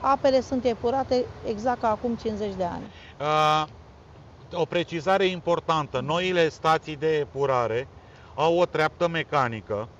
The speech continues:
Speaker 1: Biologică.
Speaker 2: una biologică și
Speaker 1: Da.
Speaker 2: una chimică.
Speaker 1: Chimică, da.
Speaker 2: Cu alte cuvinte, apele sunt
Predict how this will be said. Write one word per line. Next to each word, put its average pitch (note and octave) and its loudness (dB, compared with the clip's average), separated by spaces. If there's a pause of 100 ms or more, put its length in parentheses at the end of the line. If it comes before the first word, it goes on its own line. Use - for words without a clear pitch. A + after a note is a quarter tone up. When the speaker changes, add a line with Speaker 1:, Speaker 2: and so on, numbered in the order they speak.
Speaker 1:
Biologică. B3 -4
Speaker 2:
una G3+ 4
biologică D3+ 2 (220)
și - -10
Speaker 1:
Da. E3 2
Speaker 2:
una G#3 2
chimică. G3 -4
Speaker 1:
Chimică, A#3 -8 (220)
da. - -12
Speaker 2:
Cu D#3 0
alte F3 4
cuvinte, F3+ 0 (240)
apele E3+ 4
sunt F#3+ 0